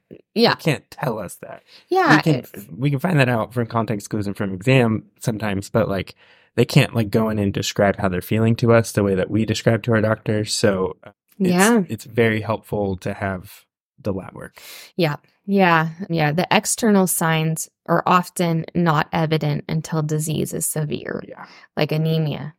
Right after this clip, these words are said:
Speaker 1: you know, you're not gonna see it until they're very anemic.
Speaker 2: Yeah.
Speaker 1: Or if they have liver disease, you're not gonna see it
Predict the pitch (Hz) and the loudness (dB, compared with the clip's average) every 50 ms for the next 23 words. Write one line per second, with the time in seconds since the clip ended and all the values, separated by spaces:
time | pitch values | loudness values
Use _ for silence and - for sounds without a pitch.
0 | _ _ - 175 170 165 160 156 160 160 160 160 151 147 - 165 160 - - 170 | _ _ -2 0 2 2 2 0 0 0 2 2 2 2 0 -2 -4 -2 -2 -2
1 | 151 - 151 170 165 165 156 147 - _ - 160 156 151 165 160 151 143 139 135 | -2 -2 -2 -2 -2 -2 -2 -2 -6 _ -6 -4 -2 0 2 2 2 0 0 -2
2 | 139 143 135 131 123 120 123 - - - - - 170 175 165 170 175 165 165 160 | -2 -2 -2 -2 -4 -4 -4 -6 -8 -2 0 2 2 2 2 2 0 0 0 2
3 | 160 170 175 165 170 156 147 143 147 135 90 64 - - - - - 160 165 165 | 2 0 2 2 2 0 0 -2 -2 -4 -4 -4 -6 -8 -8 -6 0 2 4 4
4 | 143 143 - - 147 120 - - - - - - 262 233 175 135 - - | 4 4 2 -2 -4 -4 -4 -4 -2 -2 2 4 6 6 6 4 2 -2